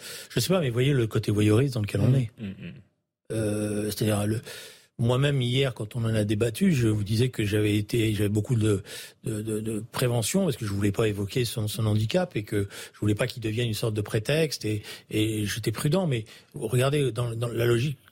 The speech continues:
Speaker 1: les, comment les choses évoluent maintenant. On a des, donc des intervenantes qui viennent témoigner.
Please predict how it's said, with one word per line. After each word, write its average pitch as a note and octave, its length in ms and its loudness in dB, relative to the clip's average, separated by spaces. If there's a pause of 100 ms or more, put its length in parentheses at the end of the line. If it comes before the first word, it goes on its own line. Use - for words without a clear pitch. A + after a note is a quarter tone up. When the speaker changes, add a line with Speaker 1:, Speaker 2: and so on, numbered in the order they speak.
(280)
Speaker 1:
les, B2 100 -2
comment C3 220 0
les A#2+ 80 4
choses A2+ 200 2
évoluent D3+ 260 4
maintenant. A2+ 260 0
On G#2+ 80 2
a G2+ 60 2
des, G2+ 140 -2 (320)
donc G#2 120 2
des G#2 180 2
intervenantes A2+ 640 0
qui - 120 -10
viennent A2 260 0
témoigner. A#2+ 640 2